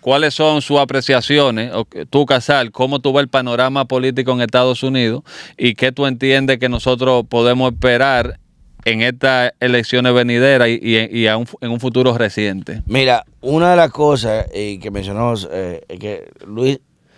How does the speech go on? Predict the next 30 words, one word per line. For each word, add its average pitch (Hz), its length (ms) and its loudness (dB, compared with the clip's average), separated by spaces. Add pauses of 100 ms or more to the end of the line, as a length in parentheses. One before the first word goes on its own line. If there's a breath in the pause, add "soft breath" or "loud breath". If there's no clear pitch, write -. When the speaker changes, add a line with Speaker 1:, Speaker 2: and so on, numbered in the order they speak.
(360 loud breath)
Speaker 2:
se - 240 -2
parecía 113 360 2
como 151 120 -4
una 151 120 -2
Toyota, 110 580 -4
¿verdad? 90 160 -6
De 113 60 -4
Sabrío, 98 460 -4 (540 soft breath)
pero 98 140 -4
tiene 123 180 0
buenas 135 240 2
conexiones 107 420 -4
políticas. - 720 -10 (960 soft breath)
De 139 140 2
la, 147 340 4
el 151 180 2
único 240 380 2
dominicano 143 580 0
que 120 100 -6
mandó 117 320 -6
un 143 60 -2
representante 117 720 -6
a 101 40 -6
la 95 100 -4
muerte 120 300 -4
del 107 80 -2
padre, 98 500 0 (380)
eh, 82 460 -8
del, 110 260 0
bueno, 123 320 -2